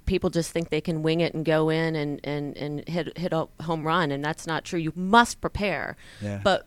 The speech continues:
Speaker 1: what, what we coach our sellers to do is to say, "Come prepared with a point of view," but also, more importantly, not know-it-all, curiosity.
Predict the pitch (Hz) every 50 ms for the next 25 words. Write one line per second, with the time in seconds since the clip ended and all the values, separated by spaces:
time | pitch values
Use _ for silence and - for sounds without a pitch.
0 | - - 175 202 185 - - 156 185 180 - - 170 196 214 - - 202 175 170
1 | 170 - 185 170 190 196 - 180 160 156 156 151 151 - - 170 135 151 143 143
2 | 147 147 143 - 151 156 147 - - 156 - - 156 - - - 247 277 294 294
3 | 277 240 - - 196 190 196 208 214 233 247 - - 185 185 190 - - 202 196
4 | 196 190 180 151 - 170 165 175 190 202 226 254 - - - - - - - -
5 | - 208 - 196 - - 170 185 220 240 - - 208 190 175 185 185 196 185 175
6 | - 202 214 190 143 175 165 175 208 233 254 - 175 190 202 208 170 156 147 143
7 | 156 - - - - 233 240 226 196 190 185 190 208 - - - - - - -